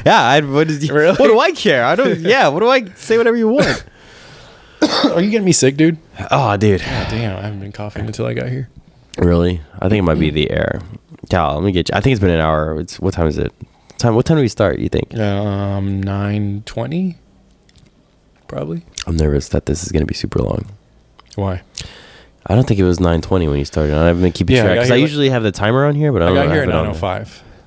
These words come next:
Speaker 1: Okay.
Speaker 2: So we sat around for, like, ten, fifteen minutes.
Speaker 1: Okay. Well, that being said, I'm out of things to talk about.
Speaker 2: Okay. Short one today?
Speaker 1: Uh, well, do you have anything you wanna, else you wanna talk about?
Speaker 2: Um,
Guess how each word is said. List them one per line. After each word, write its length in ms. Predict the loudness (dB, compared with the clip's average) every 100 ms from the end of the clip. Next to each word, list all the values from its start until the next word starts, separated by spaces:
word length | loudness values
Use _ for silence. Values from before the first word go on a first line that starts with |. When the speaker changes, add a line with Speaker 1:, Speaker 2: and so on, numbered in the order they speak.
| -6
Speaker 1:
Okay. 240 | -6 -4 -6
Speaker 2:
So 140 | -2 -2
we 60 |
sat 160 | 0 0
around 200 | 0 -4
for, 80 | -4
like, 120 | -6
ten, 160 | -4 -4
fifteen 320 | -4 -6 -8
minutes. 340 | -6 -6 -4 -4
Speaker 1:
Okay. 140 | -6 -6 -16 -20 _ _ _ -20 _ -20 -18 -4
Well, 280 | 0 2 0 -6
that 180 | -2 0
being 160 | 2 0
said, 220 | 0 0
I'm 80 | 2
out 80 | 0
of 80 | 0
things 220 | -2 -2
to 80 | -4
talk 220 | -2 -2
about. 320 | 0 0 -2 -8 _ _ _ _ _ -8
Speaker 2:
Okay. 180 | -6 -8 -16 -8
Short 220 | 0 2
one 140 | 2 0
today? 240 | 2 0 -2 _ _ _ 0
Speaker 1:
Uh, 580 | 2 4 2 0 -2 -4 0
well, 280 | 4 4
do 120 | 2 2
you 60 |
have 80 | 4
anything 220 | 4 4
you 80 | 4
wanna, 140 | 4 4
else 240 | 2 0 2
you 120 | 2
wanna 120 | 2
talk 140 | 2
about? 300 | 2 2 0 -2
Speaker 2:
Um, 880 | -2 -2 0 0 0 -2 -2 -4